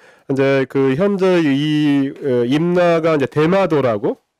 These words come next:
이게 이제 그 현재 남창희 선생님이 말씀하신 가설이죠. 임나가 이제 대마도에 위치했을 수도 있다. 어, 이렇게 생각한다면 이제 약간 더 궁금해지는 게 몇 개 나옵니다.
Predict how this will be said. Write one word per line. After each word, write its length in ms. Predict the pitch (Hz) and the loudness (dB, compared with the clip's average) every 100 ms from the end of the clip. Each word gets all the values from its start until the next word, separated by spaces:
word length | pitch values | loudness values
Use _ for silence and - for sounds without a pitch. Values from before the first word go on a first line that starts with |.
| _ _ _ _ _ _ _ _ _ | _ _ _ _ _ _ _ _ _
이게 140 | 139 151 | -2 -2
이제 340 | 127 131 113 | -2 -4 -4
그 440 | 120 110 107 104 - | -6 -8 -8 -12 -16
현재 420 | 156 147 131 120 123 | -14 -6 -4 -4 -6
남창희 300 | 120 127 135 | -8 -4 -6
선생님이 580 | 135 127 117 113 107 101 _ _ _ | -4 -6 -6 -6 -8 -10 _ _ _
말씀하신 480 | 123 120 127 113 117 | -8 -6 -6 -6 -8
가설이죠. 720 | 113 123 135 117 98 90 87 - | -6 -6 -4 -6 -8 -14 -20 -10
임나가 920 | 131 127 131 131 120 117 123 131 147 | -4 -2 0 0 -2 -8 -10 -6 -4
이제 100 | 131 | -6
대마도에 520 | 110 131 127 123 113 107 | -6 -4 -2 -2 -4 -4
위치했을 640 | 107 - 117 110 - 110 | -8 -10 -8 -8 -10 -16
수도 180 | - 92 | -14 -16
있다. 320 | - 98 - _ _ - - _ - | -8 -8 -8 _ _ -20 -20 _ -4
어, 220 | 143 127 | -2 0
이렇게 380 | 135 170 175 180 | 0 -2 -2 -4
생각한다면 840 | 208 196 190 180 185 175 143 143 135 | -2 -2 0 -2 -2 0 0 0 0
이제 100 | 127 | -2
약간 280 | 123 185 | -2 -2
더 80 | 165 | -2
궁금해지는 640 | - 151 175 185 165 160 139 | -2 -2 0 0 0 -2 -2
게 80 | |
몇 160 | 117 110 | -4 -4
개 80 | 135 | -4
나옵니다. 560 | 113 101 98 90 82 | -4 -6 -10 -16 -20